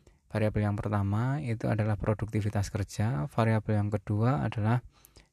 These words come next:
besaran gaji. Di analisa korelasi ya, dia cuma akan berbicara, eh, an-, dua variabel ini, produktivitas kerja dan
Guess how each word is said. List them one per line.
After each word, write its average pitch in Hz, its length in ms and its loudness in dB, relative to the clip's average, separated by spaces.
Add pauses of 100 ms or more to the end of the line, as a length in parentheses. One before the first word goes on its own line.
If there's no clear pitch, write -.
(420)
besaran 110 320 2
gaji. 98 560 2 (1200)
Di - 160 0
analisa 127 400 4
korelasi 131 560 2
ya, 151 80 -4 (560)
dia 151 160 4
cuma 151 320 -2
akan 156 240 -4
berbicara, 110 640 0 (400)
eh, 123 420 -2 (380)
an-, 143 320 -2 (480)
dua 117 240 4
variabel 131 560 2
ini, 139 160 -2
produktivitas 120 800 -2
kerja 123 400 -2
dan 107 380 2